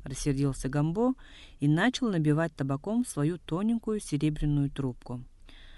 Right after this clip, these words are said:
На самом деле Гамбо сам не знал, любит ли он Сысыгму. Как он будет жить с ней, над этим он не задумывался. Ему хотелось только, чтоб поскорее была свадьба. Гамбо с Мархаем вышли на улицу и стали прохаживаться по двору.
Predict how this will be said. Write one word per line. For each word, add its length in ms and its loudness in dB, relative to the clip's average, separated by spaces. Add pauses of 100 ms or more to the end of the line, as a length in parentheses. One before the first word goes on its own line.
(440)
На 100 -2
самом 380 8
деле 220 6
Гамбо 400 2
сам 380 -2
не 100 -2
знал, 480 0 (160)
любит 420 -2
ли 100 0
он 180 2
Сысыгму. 680 -6 (540)
Как 240 0
он 160 4
будет 320 2
жить 240 0
с 100 -8
ней, 300 0 (500)
над 240 4
этим 380 2
он 260 0
не 80 0
задумывался. 960 -2 (240)
Ему 300 4
хотелось 540 0
только, 320 -2
чтоб 200 -8
поскорее 600 -2
была 380 -2
свадьба. 600 -8 (1120)
Гамбо 400 4
с 80 -8
Мархаем 560 0
вышли 280 -2
на 180 4
улицу 420 -2
и 60 -2
стали 380 -4
прохаживаться 720 -4
по 120 -12
двору. 460 -4